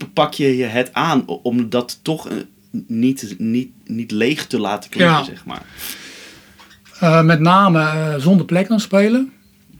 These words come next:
Speaker 1: Ah, oké.
Speaker 2: Dus met de duim de bas door laten gaan.
Speaker 1: Oh ja, d-, dat je een
Speaker 2: Ja,
Speaker 1: soort... Ja.
Speaker 2: die drone, zeg maar,
Speaker 1: Ja.
Speaker 2: dat werkt heel goed.
Speaker 1: Ja.
Speaker 2: Gewoon single line solos, die, die, die speel ik bijna niet.
Speaker 1: Nee.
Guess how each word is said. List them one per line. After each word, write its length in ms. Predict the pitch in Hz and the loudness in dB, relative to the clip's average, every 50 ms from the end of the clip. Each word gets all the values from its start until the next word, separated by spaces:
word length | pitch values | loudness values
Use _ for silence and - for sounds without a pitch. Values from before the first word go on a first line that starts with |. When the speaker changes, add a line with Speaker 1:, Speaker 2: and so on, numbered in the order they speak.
| - _ - - | -20 _ -18 -12
Speaker 1:
Ah, 120 | - 175 220 | -12 -12 -12
oké. 140 | - - - - | -12 -16 -8 -4
Speaker 2:
Dus 180 | 175 165 - | -2 -2 0
met 200 | - 156 156 160 | 0 0 0 0
de 120 | - 160 143 | -2 -2 2
duim 440 | 131 175 175 170 170 165 160 156 | 4 4 4 4 4 4 2 2
de 80 | 147 151 | 0 0
bas 280 | 135 160 180 196 - - | 2 2 2 0 0 0
door 180 | 190 208 208 | 0 2 4
laten 260 | 196 196 190 190 180 | 4 2 2 0 0
gaan. 300 | - 180 180 190 208 233 | -2 0 0 2 2 2
Speaker 1:
Oh 160 | 233 - 190 185 | 2 2 2 2
ja, 160 | 170 139 113 | 2 2 0
d-, 120 | 104 107 | 0 -2
dat 160 | 127 131 127 | -2 -2 0
je 60 | - 131 | 2 2
een 60 | 127 | 4
Speaker 2:
Ja, 140 | 185 175 160 | 4 4 4
Speaker 1:
soort... 260 | 139 123 123 - - | 2 0 -4 -6 -4
Ja. 300 | 120 127 127 131 135 156 | -4 -2 -2 -2 0 0
Speaker 2:
die 120 | 160 156 | 0 0
drone, 400 | 135 - 165 165 175 175 185 190 | 2 2 4 6 6 6 6 4
zeg 200 | - 202 190 - | 2 2 0 2
maar, 260 | 185 180 180 202 220 | 2 2 2 2 2
Speaker 1:
Ja. 80 | 226 - | 2 2
Speaker 2:
dat 120 | 185 175 - | 0 0 0
werkt 340 | 160 151 196 196 208 185 - | 0 0 0 0 0 -2 0
heel 180 | 180 190 196 | 0 0 0
goed. 260 | 190 - 202 220 220 | 0 0 -2 -2 0
Speaker 1:
Ja. 220 | 113 117 - - - - - - - - - - - - - - - - - | -2 -4 -6 -8 -10 -18 -20 -20 -20 -20 -20 -20 -20 -20 -20 -20 -20 -20 -4
Speaker 2:
Gewoon 200 | - 190 190 170 | 4 4 4 4
single 460 | - - 226 226 208 196 185 185 185 | 6 4 6 6 8 6 6 6 4
line 260 | 180 180 175 175 165 | 4 4 4 4 2
solos, 480 | 147 - 220 220 220 202 170 156 156 - | 2 2 2 4 6 6 6 4 2 0
die, 380 | - 165 151 160 170 165 170 165 | -2 -2 0 0 0 0 0 0
die, 120 | 151 156 | -2 -2
die 140 | 139 147 175 | 0 0 0
speel 220 | 165 - - 190 | 0 2 2 2
ik 120 | 170 147 135 | 2 2 2
bijna 260 | 156 202 220 190 160 | 2 2 4 4 4
niet. 220 | 151 175 202 190 - | 4 4 4 4 2
Speaker 1:
Nee. 240 | 113 107 104 - | 0 -4 -6 -8